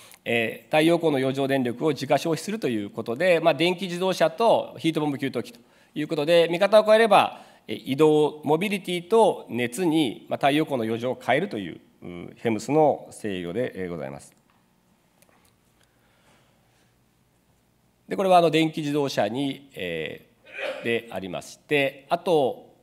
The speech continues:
えーと、ヒートポンプ給湯器と、あと太陽光がつながっているという状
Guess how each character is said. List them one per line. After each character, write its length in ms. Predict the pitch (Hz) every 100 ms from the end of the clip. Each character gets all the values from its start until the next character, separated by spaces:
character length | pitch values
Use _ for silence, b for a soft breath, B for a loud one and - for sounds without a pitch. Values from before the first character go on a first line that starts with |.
| _
え 160 | - 107
ー 20 |
と、 80 | 101
ヒ 80 | 151
ー 60 | 139
ト 120 | 139
ポ 60 |
ン 80 | 139
プ 40 | -
給 80 |
湯 60 | 131 127 104
器 340 | - - - _ _ _
と、 420 | 175 170 - - _ _ _ _ _
あ 80 | 131
と 80 |
太 140 | 127 123
陽 160 | 110
光 220 | 101 87 76
が 100 | 69
つ 120 | _
な 80 | 87
が 60 | 78
っ 40 |
て 140 | -
い 20 | 82
る 40 |
と 100 | 78
い 100 | 73
う 60 | - _ _
状 220 | - 71